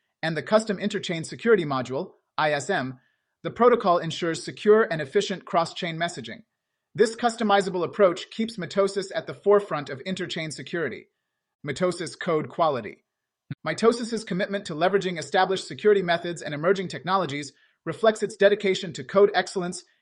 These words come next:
and system robustness. Product roadmap. Mitosis's future outlook focuses on enhanced interchain user experiences, secure and streamlined trading, and risk reallocation from users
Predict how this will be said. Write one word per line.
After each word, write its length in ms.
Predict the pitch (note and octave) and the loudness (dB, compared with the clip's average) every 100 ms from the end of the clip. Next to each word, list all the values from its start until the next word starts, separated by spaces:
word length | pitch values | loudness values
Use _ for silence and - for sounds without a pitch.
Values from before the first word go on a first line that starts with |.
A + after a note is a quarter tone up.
| _ | _
and 120 | C#3 | -10
system 380 | C3 F#3+ F#3+ E3+ | -4 -4 -2 -4
robustness. 560 | C#3+ D3+ - - - - _ _ _ _ | 0 0 -2 -12 -14 -18 _ _ _ _
Product 300 | - E3 D#3+ | 2 2 2
roadmap. 380 | D3 C#3 A#2+ F#2+ _ _ _ _ - | -2 -4 -6 -12 _ _ _ _ -6
Mitosis's 580 | D#3+ G#3 A3 A3 G3 - | 0 2 2 0 -6 -4
future 280 | A#3 A#3 | -4 2
outlook 320 | F#3 E3+ E3 E3 | 4 4 0 0
focuses 480 | G3+ G3+ G#3 G3 | 0 0 0 -2
on 160 | F3 D#3+ | -2 -6
enhanced 420 | C#3+ C3+ G#3+ G#3 | -6 -2 -2 -2
interchain 440 | G3+ G#3 - F3+ D#3+ | -4 -4 -2 -4 -4
user 240 | D#3+ D3 | -4 -4
experiences, 680 | C3+ - F#3+ G3 G#3 G#3 G#3 _ _ _ | -4 -2 0 0 2 0 0 _ _ _
secure 440 | - E3+ - G#3 G#3+ | -12 -10 4 8 8
and 140 | D3 | 4
streamlined 420 | - F#3 F3 D3 | -2 -2 0 -2
trading, 380 | - G3 F#3+ F#3+ - _ _ | 0 2 2 0 -10 _ _
and 160 | D#3 D3+ | -8 4
risk 220 | A3 A#3+ | 6 6
reallocation 680 | F3+ F3 E3 - D#3 D#3+ C#3 | 4 4 4 0 -4 -6 -8
from 160 | D3+ | -6
users 460 | D3 B3+ E3+ C#3+ - | -2 0 0 -4 -6